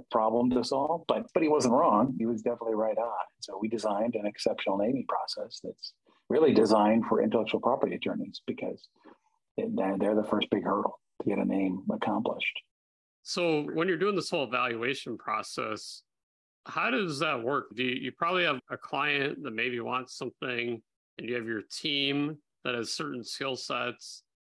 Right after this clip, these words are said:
Speaker 2: and then your knowledge of this space. And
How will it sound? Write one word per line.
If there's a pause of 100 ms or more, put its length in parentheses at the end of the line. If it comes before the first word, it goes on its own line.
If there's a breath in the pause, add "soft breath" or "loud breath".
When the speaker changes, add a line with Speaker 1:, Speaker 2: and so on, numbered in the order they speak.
(180)
Speaker 2:
and
then
your
knowledge
of
this
space.
And